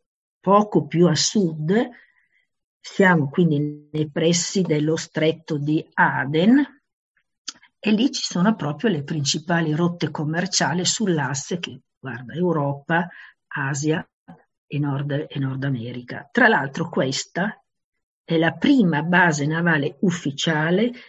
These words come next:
di Mosca in territorio africano dalla fine dell'Unione Sovietica.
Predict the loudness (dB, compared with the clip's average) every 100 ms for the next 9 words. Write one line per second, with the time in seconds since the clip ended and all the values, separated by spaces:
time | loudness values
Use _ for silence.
0 | _ -4 2 4 6 4 2 2 4 4
1 | 6 2 0 4 6 8 6 2 0 -4
2 | -2 0 4 6 6 4 2 0 2 2
3 | 2 0 -2 -4 -6 -6 -4 -4 -4 -6
4 | -8 -14